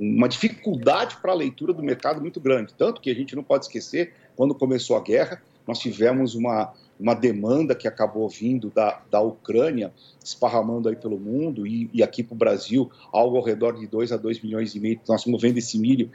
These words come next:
indo embora agora, inclusive, né, tá nos portos saindo, dois a dois milhões e meio de toneladas que teve uma demanda extra que veio pra cá, onde a gente esperava que isso poderia continuar. E,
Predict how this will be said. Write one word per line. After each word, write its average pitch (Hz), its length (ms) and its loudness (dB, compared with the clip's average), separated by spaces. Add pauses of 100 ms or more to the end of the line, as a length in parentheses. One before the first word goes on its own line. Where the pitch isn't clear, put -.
(160)
indo 117 200 4
embora 113 380 4
agora, 107 380 2
inclusive, 101 520 -8
né, 107 120 -2
tá 107 120 -2
nos 107 160 -6
portos - 380 0
saindo, 123 400 -4 (340)
dois 135 220 2
a 131 60 2
dois 123 180 0
milhões 120 300 -2
e - 20 -4
meio 117 140 -2
de - 60 -10
toneladas 113 500 0
que 117 200 -6 (240)
teve 127 160 2
uma 127 140 4
demanda 117 640 2 (260)
extra 147 400 2
que 110 140 -12
veio 113 240 0
pra 107 180 -2
cá, 117 360 -2 (320)
onde 135 180 2
a 147 40 2
gente 139 200 -2
esperava 131 500 0
que 127 200 -10
isso - 160 -12
poderia 123 320 -2
continuar. 120 680 -4 (320)
E, 160 300 0